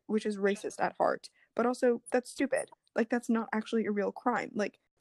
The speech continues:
you see what I'm saying? Like, there's so much excessive use of force so regularly in our society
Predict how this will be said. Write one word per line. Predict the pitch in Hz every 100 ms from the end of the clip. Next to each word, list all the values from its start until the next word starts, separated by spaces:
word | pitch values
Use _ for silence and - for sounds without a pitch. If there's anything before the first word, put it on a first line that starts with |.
| -
you | 226
see | 214 220
what | 220
I'm | 220
saying? | 202 214
Like, | 214
there's | 214 208
so | - - 233
much | 254 -
excessive | 220 - 202 -
use | 190 190 190
of |
force | - - 196 -
so | - 202 196
regularly | - 175 214 208 214 226
in | 220
our | 233
society | 226 - 226 240